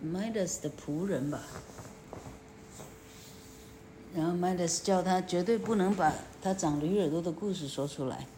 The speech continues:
哎，他说好。结果不说实在太难受了，他把，<laughs> 他把头埋在土里吧，还是对着树上，他对哪里说？说：“Midas王有驴耳朵。”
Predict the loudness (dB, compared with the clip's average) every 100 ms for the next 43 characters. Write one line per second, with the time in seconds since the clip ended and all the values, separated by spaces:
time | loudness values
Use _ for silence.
0 | -18 -18 -20 -20 -18 -12 -8 -4 -2 -2
1 | -2 -4 -8 -12 -18 -20 -20 -18 -2 2
2 | 4 4 2 4 6 6 4 2 4 6
3 | 6 6 6 6 6 6 4 0 -8 -4
4 | -2 0 -4 -6 -14 -14 -10 -2 -2 -4
5 | -14 -12 -8 -6 -6 -8 -6 -2 -2 -2
6 | -12 -18 -18 -18 -18 -4 2 4 4 4
7 | 2 2 2 4 6 4 2 -6 -6 -4
8 | -4 -4 0 2 2 0 -2 -2 -2 -2
9 | -2 0 -2 -2 0 2 2 2 0 0
10 | -2 -2 -6 -14 -16 -8 -2 2 2 4
11 | 2 0 0 2 4 4 0 -2 2 2
12 | 0 -8 0 2 2